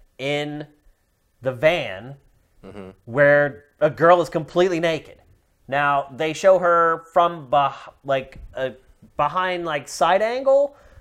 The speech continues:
Speaker 1: So you see kind of the silhouette of her boob, but you see her butt
Speaker 2: Mm-hmm.
Speaker 1: plain as day. And she's butt naked.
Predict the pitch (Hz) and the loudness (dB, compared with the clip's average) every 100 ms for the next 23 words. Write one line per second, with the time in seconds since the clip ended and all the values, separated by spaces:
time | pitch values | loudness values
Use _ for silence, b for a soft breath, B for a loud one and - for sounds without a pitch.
0 | - 196 180 226 208 214 190 160 202 190 | -14 -6 -6 -6 -2 0 0 0 2 4
1 | 170 170 175 139 135 127 143 139 127 131 | 6 6 4 -2 -6 -4 -2 -2 -2 -6
2 | 117 110 156 175 240 160 135 170 180 - | -2 2 2 0 -4 -4 4 6 6 0
3 | - _ - 98 104 101 _ _ _ - | -14 _ -20 -16 -16 -16 _ _ _ -2
4 | 175 202 196 160 170 185 - _ 113 202 | 0 2 -2 -4 -2 -2 -6 _ -12 -8
5 | 156 120 220 185 233 - | -8 4 4 4 -6 -10